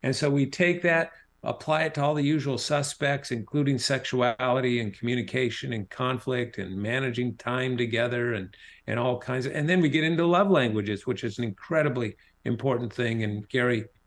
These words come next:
you know, the, the author of, of that incredible book, uh, is eighty-four years old.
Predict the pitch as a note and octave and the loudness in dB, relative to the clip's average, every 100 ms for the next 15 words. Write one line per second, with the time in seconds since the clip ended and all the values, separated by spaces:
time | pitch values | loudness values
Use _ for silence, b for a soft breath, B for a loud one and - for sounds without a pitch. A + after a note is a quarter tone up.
0 | _ _ _ _ _ - - B2+ G#2+ A#2 | _ _ _ _ _ -8 -4 -2 -4 -6
1 | C#3+ - C3 B2 C3+ A#2+ C3+ E3+ - C3+ | -12 -8 -6 -4 -2 0 2 2 2 2
2 | G#2 - B2 A2+ B2 B2 - - - C3 | 2 -2 -4 2 2 0 -14 -16 -8 -6
3 | A#2 - D3 C3+ A#2 F#2+ C3 A#2+ G#2 - | -6 0 0 2 -2 0 2 2 0 -10
4 | b b _ - A#2 A2+ A2+ - C#3+ B2+ | b b _ -2 -2 -2 -4 -4 0 0
5 | G#2+ - - _ _ _ _ - C#3 E3 | 0 -6 -10 _ _ _ _ -2 2 4
6 | C#3+ C3 - D3 D3 C#3 B2+ B2+ G#2+ G#2 | 2 0 2 4 6 6 4 4 2 -2
7 | B2+ A2+ F#2 G2 | -2 0 0 -4